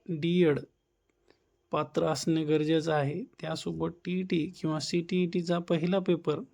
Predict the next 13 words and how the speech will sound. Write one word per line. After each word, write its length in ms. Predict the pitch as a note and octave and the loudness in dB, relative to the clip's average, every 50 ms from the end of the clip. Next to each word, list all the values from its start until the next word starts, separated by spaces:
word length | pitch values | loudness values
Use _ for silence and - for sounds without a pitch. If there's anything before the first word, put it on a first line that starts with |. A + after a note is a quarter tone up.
| _ _ _ _ _ _ _ _ - - | _ _ _ _ _ _ _ _ -8 -4
किंवा 200 | E3 E3 F3+ F3+ | -2 0 2 2
दुसरा 340 | E3+ F3 D#3+ - F3 F3 | 2 2 2 4 4 4
पेपर 340 | E3 E3+ E3+ E3 E3+ F3+ E3+ | 4 4 2 0 2 2 2
उत्तीर्ण 500 | F3 D#3 C3+ - - F#3 F3+ F3 F#3+ F#3+ F#3+ F#3+ - - _ _ _ _ _ _ - | 2 0 -2 2 4 4 4 6 4 4 2 0 -6 -20 _ _ _ _ _ _ -8
असणे 360 | - D#3+ - - F3 E3+ F3 F#3 | -6 -4 -2 0 0 0 2 2
आवश्यक 520 | F3 D#3 D3+ D#3 C#3+ - - D#3 - - | 2 2 2 2 0 0 -4 -4 -2 0
आहे. 220 | F3 F3 E3 D#3 C3+ - - - _ _ _ _ _ _ _ _ _ _ - _ _ _ - _ _ - | 0 2 2 0 -2 -4 -8 -14 _ _ _ _ _ _ _ _ _ _ -20 _ _ _ -20 _ _ -6
मुख्याध्यापक 760 | E3 D#3 D3 - - - F3+ E3+ F3+ E3+ - - D3 C#3 - - _ _ _ _ _ _ _ _ _ _ _ - | -6 -6 -6 -4 -2 0 2 2 2 2 0 -2 -4 -4 -4 -12 _ _ _ _ _ _ _ _ _ _ _ -4
उर्दू 340 | E3 E3 D#3+ F3 E3+ G3+ | -4 -2 -2 0 0 0
प्रायमरी 540 | F#3+ F#3+ - F3 E3 E3 E3 E3 D#3+ D#3 E3+ | 0 0 2 2 2 2 2 2 2 0 0
स्कूल 400 | E3+ - - _ - F#3 F3 D#3+ D#3+ - - | -2 -4 -6 _ -4 -2 -2 -2 -2 -6 -8
पिंपळगाव 600 | - D#3 D#3 D#3 - F3 E3+ E3 D#3 D#3 D3+ D#3 | -6 -6 -6 -2 0 2 2 4 4 2 2 2
राजा, 340 | D#3+ D#3+ D#3+ D#3 D3 D3 | 2 2 0 0 -2 -4